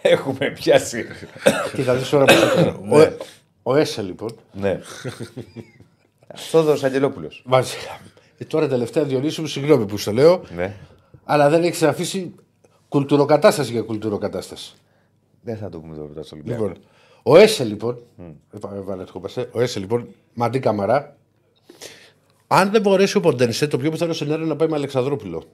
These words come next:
Speaker 2: Να πάει με τριάδα. Και να έχει Φορτούνη, Μασούρα και Ναβάρο.
Speaker 1: Ναι.
Speaker 2: Αν ο, ο Ποντένσε μπορεί να είναι και να ξεκινήσει και να μην έχει το παραμικρό θέμα,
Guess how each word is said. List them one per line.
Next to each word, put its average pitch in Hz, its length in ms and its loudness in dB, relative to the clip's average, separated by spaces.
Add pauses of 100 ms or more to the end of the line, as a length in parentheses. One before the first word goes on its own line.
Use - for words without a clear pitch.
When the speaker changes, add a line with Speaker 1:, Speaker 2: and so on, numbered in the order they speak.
(380)
Speaker 2:
Να 101 80 -6
πάει 123 140 -2
με 120 80 -2
τριάδα. 110 460 -2 (1200)
Και 117 100 -6
να 123 60 2
έχει 120 100 -4
Φορτούνη, 117 360 -2
Μασούρα 139 540 -2 (420)
και 120 120 -4
Ναβάρο. 107 440 -2 (720)
Speaker 1:
Ναι. 85 140 -12 (220)
Speaker 2:
Αν 160 320 4
ο, 151 200 4
ο 127 60 4
Ποντένσε 113 720 -2 (680)
μπορεί 110 240 -2
να 113 180 0
είναι 98 260 -4
και 95 120 -10
να 92 60 -8
ξεκινήσει 90 840 -10 (1120)
και 101 60 -10
να 92 60 -6
μην 101 120 -6
έχει 98 220 -6
το 90 180 -10
παραμικρό 95 400 -6
θέμα, 151 380 -4